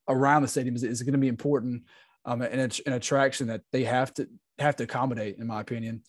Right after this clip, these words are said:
Um, there's many things I think you can do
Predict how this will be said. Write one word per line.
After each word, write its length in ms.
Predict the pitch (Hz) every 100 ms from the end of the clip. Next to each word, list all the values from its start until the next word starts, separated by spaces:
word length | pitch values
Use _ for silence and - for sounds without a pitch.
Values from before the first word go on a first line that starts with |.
| - - - _ _
Um, 300 | 113 107 104
there's 180 | 131 127
many 260 | 160 196 170
things 200 | 165 147
I 100 | 135
think 180 | 143
you 80 | 123
can 120 | 127
do 380 | 117 131 127 113